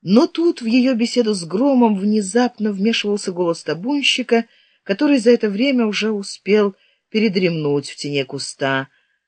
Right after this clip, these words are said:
сколько ему нужно было, и, проснувшись, обняв руками колени, давно уже прислушивался к словам Клавдии, тараща на неё свои заспанные глазки. "Клавдия! А, Клавдия!" —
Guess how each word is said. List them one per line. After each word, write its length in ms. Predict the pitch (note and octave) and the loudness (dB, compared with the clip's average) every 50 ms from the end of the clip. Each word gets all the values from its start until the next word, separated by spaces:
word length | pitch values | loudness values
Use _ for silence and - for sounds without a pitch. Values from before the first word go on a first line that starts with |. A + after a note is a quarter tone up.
| _ _ _ _ _ _ _ _ | _ _ _ _ _ _ _ _
сколько 420 | _ - - - E3+ E3 D3+ - E3 | _ -10 -4 -2 -2 -2 0 -2 -2
ему 220 | D#3+ D#3 D#3 D3 | -2 0 -2 -2
нужно 440 | C#3 C#3 C3+ C3+ C3 B2+ C3+ C#3 C3 | -2 -2 -4 -4 -6 -6 -6 -6 -6
было, 260 | B2+ C3 C3+ C3+ C#3 | -2 0 0 2 2
и, 120 | D#3 G#3 A3 | 2 2 2
проснувшись, 920 | - C4+ C#4 C4 - E4 F#4 F#4 E4 - - - D4+ D4+ D4 B3+ - - | 0 -2 -2 -2 -2 0 0 0 2 0 0 0 2 2 0 0 2 0
обняв 380 | F3 E3+ F3+ A3+ B3 A3+ A3 F3+ | 0 2 2 2 2 2 2 0
руками 380 | E3 D#3+ - D#3 D#3 D#3+ D3+ | -4 -4 -2 -2 -2 0 -2
колени, 680 | D3+ E3+ D#3+ E3+ G3+ C4+ D#4 D#4 D4+ C#4+ C#4 C4+ B3+ B3+ - - - - _ _ _ _ - | 0 0 0 2 2 2 2 2 2 2 2 2 2 2 -2 -10 -20 -20 _ _ _ _ -4
давно 580 | C#3+ D3 C#3 C3+ B2+ B2+ C#3+ F3+ B3 E4 F4 | 0 2 2 2 0 -2 0 0 0 0 0
уже 240 | F4+ E4 D#4+ E4 D#4 | -2 -4 -4 -4 -6
прислушивался 1000 | - - D4 C4+ - - A#3+ A#3 A3 G3+ F#3+ - - D#3 D3+ D3 D3 - D#3 C3 - | -4 -4 -6 -6 -6 -4 -4 -2 -2 -2 -2 -2 0 2 2 2 2 0 -4 -6 -6
к 100 | _ - | _ -14
словам 520 | - - - D3 C3+ C#3 C#3 C#3 C3 C3 B2 | -14 -6 -2 -2 0 0 0 0 -2 -2 -6
Клавдии, 720 | - B2+ A#2+ C#3+ E3 G#3 B3+ B3 A#3+ G#3+ G#3+ A#3 A#3 A3 | -6 -6 -4 -2 -2 -2 -2 -2 -4 -2 0 0 0 0
тараща 600 | G#3+ - C#3+ C3 A2 A2+ C#3+ E3+ - - - F#3+ | 0 -2 -6 -4 -4 -4 -6 -4 -4 -4 -4 -6
на 80 | G3 F#3+ | -6 -6
неё 240 | F#3 F3 E3+ F3 | -6 -4 -4 -4
свои 380 | F3 - - C#3+ C3 B2 C3 C3+ | -6 -6 -6 -6 -4 -4 -4 -6
заспанные 680 | B2+ C3 B2 A2+ A#2+ B2 - - - G#2+ A#2 A#2 G#2+ G2 | -6 -6 -6 -6 -6 -8 -12 -16 -16 -14 -12 -12 -12 -12
глазки. 1000 | - C2 C2 A#1+ A#1 G#1+ - - - - _ - - - - - _ _ _ _ _ _ _ _ _ _ _ _ _ _ _ _ _ _ _ _ _ _ _ _ _ | -12 -14 -14 -14 -16 -18 -20 -20 -20 -20 _ -20 -20 -20 -20 -20 _ _ _ _ _ _ _ _ _ _ _ _ _ _ _ _ _ _ _ _ _ _ _ _ _
"Клавдия! 680 | - F#3 G3+ G3 E3+ C#3+ B2+ A#2 - - - - _ _ _ _ _ _ _ _ _ | 0 2 4 6 6 4 2 -2 -6 -14 -20 -20 _ _ _ _ _ _ _ _ _
А, 180 | - - A#3+ A3+ | 2 2 2 2
Клавдия!" — 680 | - A#3 A#3 G3 E3 C#3 B2+ B2 B2 B2 B2+ A2 - | 2 2 2 2 2 2 0 -2 -4 -6 -6 -6 -6